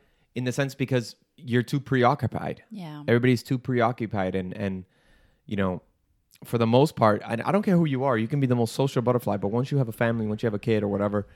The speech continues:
Speaker 1: and you're in your thirties and you're, you're
Speaker 2: Mm-hmm.
Speaker 1: like, "No, this is my family
Speaker 2: Yeah,
Speaker 1: time."
Speaker 2: the dynamic changes.
Speaker 1: Th-, th-, that dynamic changes. And
Speaker 2: Mm-hmm.
Speaker 1: so you're in a period of more, it, it's more of, like, of independence. Like, I don't,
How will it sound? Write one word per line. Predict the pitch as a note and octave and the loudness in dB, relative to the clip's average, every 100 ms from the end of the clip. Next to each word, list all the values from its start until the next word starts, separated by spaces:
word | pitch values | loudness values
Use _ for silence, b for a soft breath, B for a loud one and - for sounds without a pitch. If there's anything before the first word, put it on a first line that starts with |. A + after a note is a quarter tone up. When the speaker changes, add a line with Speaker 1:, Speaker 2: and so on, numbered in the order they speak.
| b b b | b b b
Speaker 1:
and | A2 A#2+ | -2 0
you're | A#2+ | 0
in | B2+ | 0
your | A#2 | 0
thirties | - A#2 A2+ A2 | 4 4 4 0
and | G#2+ | 0
you're, | G#2 G#2+ | -2 -4
you're | A2 A2 | -4 -2
Speaker 2:
Mm-hmm. | G#2+ | -2
Speaker 1:
like, | G2+ A2+ | -4 -6
"No, | F#3 A3+ G#3 - | -6 -6 -8 -8
this | B2 D3 | -6 -6
is | B2+ | -2
my | B2+ | -2
family | A#2 E3 E3 G#2+ | 0 0 0 0
Speaker 2:
Yeah, | G2+ G2 | 0 0
Speaker 1:
time." | G#2+ | 0
Speaker 2:
the | A2 | -2
dynamic | - F3+ F#3+ G#3 | -6 -8 -8 -8
changes. | - F3+ G#3 | -10 -10 0
Speaker 1:
Th-, | C#3 | 2
th-, | D3+ D#3 | 4 4
that | C3 | 4
dynamic | D#3 F3 G#3+ G#3+ | 4 4 4 2
changes. | F3+ F#3+ G3 A#2 G2+ | 0 0 0 0 -2
And | F#2+ | -6
Speaker 2:
Mm-hmm. | A#2+ A#2+ | -4 -4
Speaker 1:
so | A#2+ B2+ A#2+ G#2+ _ _ _ _ _ _ _ _ _ _ _ _ _ _ _ _ _ - | 2 2 2 0 _ _ _ _ _ _ _ _ _ _ _ _ _ _ _ _ _ -12
you're | B2 C#3+ D3+ | -2 2 4
in | C#3 | 2
a | |
period | C3 D#3 D#3+ C3 | 2 2 2 0
of | A#2+ | -2
more, | B2+ C3 A2+ | 2 2 2
it, | C3+ - | 2 2
it's | C#3 | 2
more | D3+ D#3+ | 4 6
of, | C#3+ | 8
like, | C3+ | 6
of | A#2+ | 6
independence. | A#2+ B2+ A#2 C#3 C3 G2 - | 6 4 4 2 2 0 -4
Like, | - | -8
I | F3+ | -6
don't, | F#3 C#3+ | -4 -6